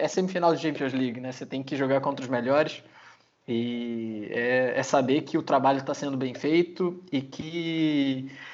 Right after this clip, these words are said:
seja como for, vão ser dois bons confrontos e eu vejo hoje um time capaz de competir. Coisa que, né, sem dúvida, até o final do ano passado, ninguém diria que o, o Chelsea tinha condição de chegar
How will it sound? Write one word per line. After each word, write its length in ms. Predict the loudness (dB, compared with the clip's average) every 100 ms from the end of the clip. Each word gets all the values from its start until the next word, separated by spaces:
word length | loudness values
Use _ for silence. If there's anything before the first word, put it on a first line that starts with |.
| -6
seja 300 | 4 8 8
como 240 | 8 6
for, 280 | 4 4 4
vão 160 | 4 0
ser 180 | -2 0
dois 260 | 2 2
bons 320 | 0 -2 -2
confrontos 800 | -2 -6 -4 -4 -2 -2 -2 0
e 560 | 2 2 2 0 0 0
eu 160 | 4 4
vejo 580 | 6 4 6 4 0 -2
hoje 520 | 2 6 6 6 2 0
um 180 | -2
time 360 | -6 -6 -4 -2
capaz 500 | 2 2 4 0 0
de 80 | -4
competir. 600 | -6 -4 -6 -4 -6 -8 -20 _ _ _
Coisa 320 | -4 -2 0 -2
que, 440 | -2 -2 0 -2
né, 480 | -6 -4 -4 -4 -6 -12 -20 -12
sem 300 | -2 0 2
dúvida, 800 | 2 2 2 2 2 0 -2
até 160 | -2 -2
o 40 |
final 220 | -4 -2 0
do 80 |
ano 100 | 0
passado, 920 | 2 0 4 2 2 0 -2 -2 -6 -8 -10 -12
ninguém 480 | -4 0 4 6 6
diria 340 | 6 6 4
que 140 | 2 -2
o, 560 | -6 -12 -12 -10 -10
o 40 | -6
Chelsea 240 | 0 0
tinha 120 | -2 0
condição 360 | 0 0 -2
de 80 | -2
chegar 440 | 2 2 2 0